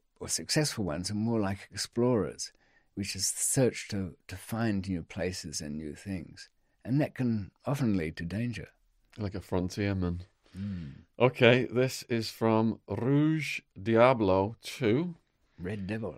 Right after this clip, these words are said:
Speaker 1: eh?
Speaker 2: <laughs>
Speaker 1: Mm. And there's two of 'em. <laughs>
Speaker 2: Please ask David his opinion of how corrupt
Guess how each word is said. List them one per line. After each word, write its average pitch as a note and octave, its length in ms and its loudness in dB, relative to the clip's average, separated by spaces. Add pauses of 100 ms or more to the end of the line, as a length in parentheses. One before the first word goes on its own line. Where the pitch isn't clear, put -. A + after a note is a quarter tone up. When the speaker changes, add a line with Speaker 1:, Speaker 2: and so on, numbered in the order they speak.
Speaker 1:
eh? G#2+ 220 -8
Speaker 2:
<laughs> F#3 280 0 (340)
Speaker 1:
Mm. B2 460 6 (640)
And B2+ 120 -4 (100)
there's C#3 300 4
two A#3 180 10
of G3 140 2
'em. B2+ 160 0 (840)
<laughs> - 40 -6
Speaker 2:
Please D3 540 8
ask C#3+ 360 2
David A2+ 420 6
his A2 200 2
opinion A2 580 2
of F2+ 140 -4
how F#2+ 200 6
corrupt A#2 720 4